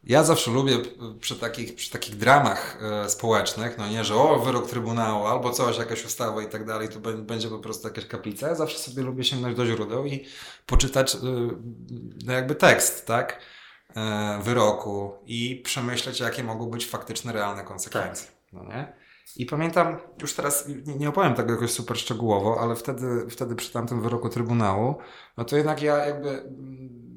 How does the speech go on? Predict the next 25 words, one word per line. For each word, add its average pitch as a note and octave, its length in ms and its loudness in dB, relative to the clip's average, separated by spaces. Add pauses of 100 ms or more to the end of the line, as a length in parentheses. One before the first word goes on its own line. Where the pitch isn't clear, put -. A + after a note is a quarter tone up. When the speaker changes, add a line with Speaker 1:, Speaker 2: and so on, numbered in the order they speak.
(140)
Speaker 1:
od B2 140 -6
razu C#3 400 4
mi B2 120 -2
się A#2 240 -2 (120)
w A2 240 -6
głowie A#2+ 320 -2
pojawiała A#2 400 -2
taka - 220 -8
konkluzja, A2+ 640 -4
że A2+ 400 0
aborcja A2+ 400 -2
będzie G#2 380 -4 (920)
dopuszczalna G#2 960 -2
medycznie, G#2+ 520 -6
jeśli C3 460 -4 (220)
ciąża A2 300 -4
zagraża B2 400 0
zdrowiu C#3 320 -2
matki. C#3+ 400 0 (1160)
A C3 460 6
czy, - 180 0 (1700)
no, D3+ 360 -2 (240)
a C3 100 -2
zdrowie C3 300 -2
psychiczne - 760 -4